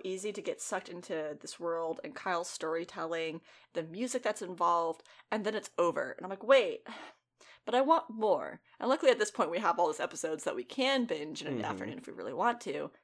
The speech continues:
Speaker 1: But at
Speaker 2: Yeah.
Speaker 1: the same time, like, "Oh yeah, no, that would have sucked waiting for another half hour episode.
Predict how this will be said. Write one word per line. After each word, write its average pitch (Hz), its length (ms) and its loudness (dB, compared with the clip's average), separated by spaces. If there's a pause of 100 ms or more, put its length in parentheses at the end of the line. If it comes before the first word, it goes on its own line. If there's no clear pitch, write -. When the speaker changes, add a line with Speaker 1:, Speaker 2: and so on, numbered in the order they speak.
(280)
Speaker 1:
But 160 320 4
at 113 120 -6
Speaker 2:
Yeah. 202 200 2
Speaker 1:
the 208 60 6
same 202 220 2
time, 214 240 -4
like, 185 160 -6
"Oh 240 180 -6
yeah, 240 240 -4
no, 240 300 0
that 254 140 -2
would 233 80 2
have - 80 0
sucked 294 380 6
waiting 202 440 2 (400)
for 262 80 2
another 262 260 8
half 240 220 6
hour 220 180 6
episode. 170 600 2